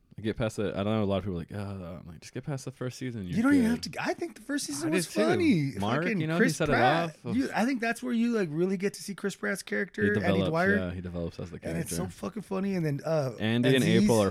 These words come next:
Speaker 1: fucking goals.
Speaker 2: Yeah.
Speaker 1: Mad goals.
Speaker 2: And then Aziz is great.
Speaker 1: Oh.
Speaker 2: Yeah, Aziz is fucking great from the very beginning. Episode one, episode one where they're canvassing.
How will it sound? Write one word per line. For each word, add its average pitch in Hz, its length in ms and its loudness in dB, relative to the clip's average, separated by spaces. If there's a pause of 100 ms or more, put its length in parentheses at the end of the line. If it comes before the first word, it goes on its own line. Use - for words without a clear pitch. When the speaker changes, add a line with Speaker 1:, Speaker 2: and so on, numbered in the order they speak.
(160)
Speaker 1:
fucking 95 640 -2
goals. 90 640 0
Speaker 2:
Yeah. 110 260 -6
Speaker 1:
Mad 101 480 0
goals. 82 460 -10 (220)
Speaker 2:
And 156 100 -4
then 180 80 0
Aziz 156 400 0
is 117 220 -4
great. 92 380 -14 (200)
Speaker 1:
Oh. - 180 -12
Speaker 2:
Yeah, 110 100 -6
Aziz 110 300 -6
is 107 120 -10
fucking 104 320 -12
great 104 200 -12
from 131 140 -8
the 110 100 -4
very 127 220 -2
beginning. 131 320 -4 (260)
Episode 202 520 2
one, 151 600 4 (680)
episode 202 400 -2
one 180 320 4
where 160 100 6
they're 139 80 2
canvassing. 131 840 0